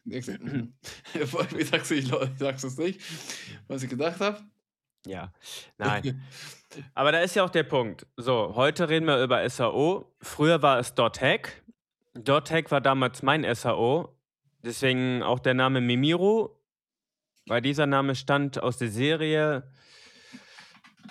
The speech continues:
Speaker 2: dot hack. Das ist Anfang der zweitausender. dot hack Sign, genau. Und damals auch die Spiele, PlayStation zwei Spiele, sei es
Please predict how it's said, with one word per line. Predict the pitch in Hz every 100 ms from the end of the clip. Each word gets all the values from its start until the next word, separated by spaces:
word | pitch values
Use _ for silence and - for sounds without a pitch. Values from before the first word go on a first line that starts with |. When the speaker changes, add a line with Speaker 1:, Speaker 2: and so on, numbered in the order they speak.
| - - -
Speaker 2:
dot | 135 135
hack. | 156 165 - - _ _ 202 - - _ _
Das | 123 123
ist | 120 - -
Anfang | - 135 160 156
der | 151
zweitausender. | - 143 139 131 139 143 156 185 - _ _ _ _ _ _ _ _
dot | 127 131
hack | 143 -
Sign, | 135 120 147 185
genau. | 180 120 107 113 143 226 262 _ _ _
Und | - 117
damals | 120 131 135
auch | 147
die | - 107
Spiele, | - 170 165 160 151
PlayStation | 151 143 147 135 131
zwei | 139 139
Spiele, | 147 - 135 135 135 131 123 62
sei | 120 135 135
es | 131 -